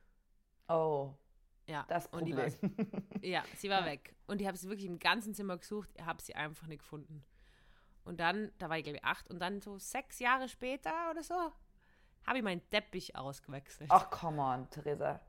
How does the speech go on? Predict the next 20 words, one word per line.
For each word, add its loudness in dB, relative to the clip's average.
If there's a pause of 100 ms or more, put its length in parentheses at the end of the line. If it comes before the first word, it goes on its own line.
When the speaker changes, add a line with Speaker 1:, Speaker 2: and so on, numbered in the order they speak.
(460)
Speaker 2:
Doch. -4 (380)
Speaker 1:
Sag 8
bitte, 8
sie 2
war 12
lebend 8
<laughs> 4
unter 2
diesem -4
Teppich. 4 (440)
Speaker 2:
Und 2
diese 10
Speaker 1:
Hat 8
sich 8
Speaker 2:
Maus 12
Speaker 1:
das 12
Speaker 2:
war 12
Speaker 1:
gemütlich 12
Speaker 2:
wirklich 10
Speaker 1:
gemacht, 12